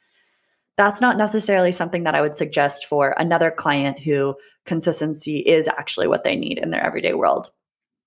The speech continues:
So those are a few of the points that I wanted to add around what it means to have pro flow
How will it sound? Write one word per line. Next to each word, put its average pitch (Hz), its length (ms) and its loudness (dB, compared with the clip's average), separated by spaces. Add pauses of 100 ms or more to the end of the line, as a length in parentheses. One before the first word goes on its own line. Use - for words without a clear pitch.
(1600)
So 269 360 0
those 254 220 2
are 330 100 2
a 320 60 0
few 269 220 -2
of 285 40 2
the 311 80 -2
points 233 480 -2
that 185 180 0
I 175 140 2
wanted 185 280 0
to - 180 -2
add 160 340 4
around 160 600 2
what 180 160 2
it 214 120 0
means 175 300 -4
to 165 60 -6
have 151 340 -2
pro 175 220 2
flow 147 600 2